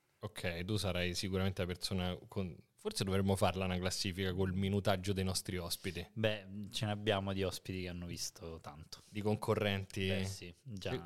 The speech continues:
Speaker 1: dovremmo dare un
Speaker 2: Già in questa prima stagione avremo una persona che l'ha visto, penso,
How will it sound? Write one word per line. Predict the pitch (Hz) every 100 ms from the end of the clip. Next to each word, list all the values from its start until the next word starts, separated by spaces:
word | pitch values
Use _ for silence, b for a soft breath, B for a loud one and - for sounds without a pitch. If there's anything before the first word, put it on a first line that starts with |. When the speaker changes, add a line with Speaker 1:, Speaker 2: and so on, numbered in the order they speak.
| 87 _ _
Speaker 1:
dovremmo | 113 120 131 135 135
dare | 131 127
un | 131
Speaker 2:
Già | 131
in | 151
questa | - 139 139
prima | 120 117
stagione | - 110 107 101
avremo | 98 95
una | 95
persona | 92 - 95
che | 90
l'ha | 90
visto, | 87 92 -
penso, | 90 - -